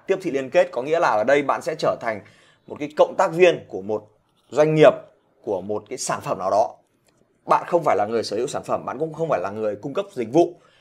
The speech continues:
mà bạn sẽ kết nối với một cái đơn vị khác họ đang cung cấp vào sản phẩm và dịch vụ sẵn rồi,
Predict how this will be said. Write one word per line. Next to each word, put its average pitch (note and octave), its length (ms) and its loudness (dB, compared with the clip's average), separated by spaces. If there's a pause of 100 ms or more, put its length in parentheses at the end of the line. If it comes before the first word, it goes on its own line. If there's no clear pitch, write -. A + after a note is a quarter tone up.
(140)
mà A2 180 -2
bạn A2+ 260 2
sẽ D#3 460 2 (260)
kết A3+ 200 8
nối C#3 460 4
với B2+ 180 6
một D#3+ 240 4
cái A#2+ 340 2 (220)
đơn E3+ 240 8
vị E3 180 6
khác F3+ 280 4
họ D3+ 140 -2
đang C#3 160 2
cung D3 100 -4
cấp G3+ 120 -2
vào C#3+ 80 -4
sản F#2 240 -6
phẩm F#2+ 240 -12 (220)
và G2+ 120 -8
dịch G#2+ 140 -8
vụ B2 200 -6
sẵn D3 200 -2
rồi, F3+ 160 6